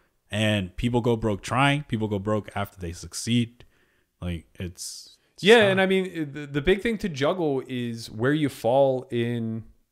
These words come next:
Speaker 2: in line there, right? It's like, because there are those who think that they're impervious to it because, I don't know, they don't believe that bad things happen to good people, I guess.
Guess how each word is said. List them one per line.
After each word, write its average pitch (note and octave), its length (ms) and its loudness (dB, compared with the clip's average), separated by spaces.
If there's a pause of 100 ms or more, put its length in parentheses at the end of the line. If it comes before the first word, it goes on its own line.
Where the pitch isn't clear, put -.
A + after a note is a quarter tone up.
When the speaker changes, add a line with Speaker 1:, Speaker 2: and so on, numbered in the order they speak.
(220)
Speaker 2:
in B2 160 -6
line C#3 260 -4
there, F2+ 220 -8
right? F#2 160 -6
It's G#2 160 -8
like, A2+ 160 -2
because A2+ 460 -2 (340)
there D3 200 10
are C#3+ 60 10
those C3 340 6
who C#3+ 100 0
think B2 320 -2
that A2+ 120 -4
they're A#2 120 2
impervious A2+ 560 0
to G#2+ 180 -4
it G#2 220 -10
because, G2 720 -6 (920)
I F#2+ 100 -4
don't G#2+ 160 -2
know, G2 220 -6 (320)
they G2+ 120 0
don't G#2+ 180 0
believe G#2+ 320 0
that F#2+ 120 -4
bad G2 220 0
things G#2+ 220 -4
happen G#2+ 320 -4
to G#2 100 -8
good G2+ 220 -6
people, A2 260 -4
I C3+ 80 0
guess. D#3 340 -6